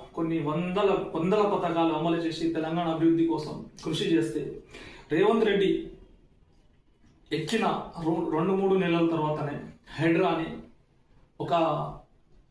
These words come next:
ఒక విధ్వంసం హైదరాబాద్లో సృష్టించిండు. ఇప్పుడు హైదరాబాద్లో ఇల్లు అనేది పేదల కళ. ఒక ఇరవై ఏళ్ళు కష్టపడితే కానీ హైదరాబాద్లో ఇల్లు కట్టుకోలేము. అలాంటిది పేదల ఇండ్లను చూసుకొని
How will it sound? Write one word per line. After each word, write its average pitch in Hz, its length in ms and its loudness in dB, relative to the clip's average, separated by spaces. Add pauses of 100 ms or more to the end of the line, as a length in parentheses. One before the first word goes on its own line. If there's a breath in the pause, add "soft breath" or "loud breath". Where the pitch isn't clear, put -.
(1300 loud breath)
ఒక 170 80 -2
విధ్వంసం 226 480 4
హైదరాబాద్లో 180 560 0
సృష్టించిండు. 160 600 -4
ఇప్పుడు - 1400 -18
హైదరాబాద్లో 196 840 0 (140)
ఇల్లు 190 240 2
అనేది 175 420 2
పేదల 165 320 2
కళ. 165 340 0 (140)
ఒక - 120 -4
ఇరవై 156 260 0
ఏళ్ళు 170 260 -2
కష్టపడితే 165 580 -2
కానీ 160 200 -4
హైదరాబాద్లో 160 480 0
ఇల్లు 151 200 0
కట్టుకోలేము. 143 520 -6 (440 loud breath)
అలాంటిది 165 840 0 (400 loud breath)
పేదల 202 380 2
ఇండ్లను 180 320 2 (120)
చూసుకొని 151 460 -4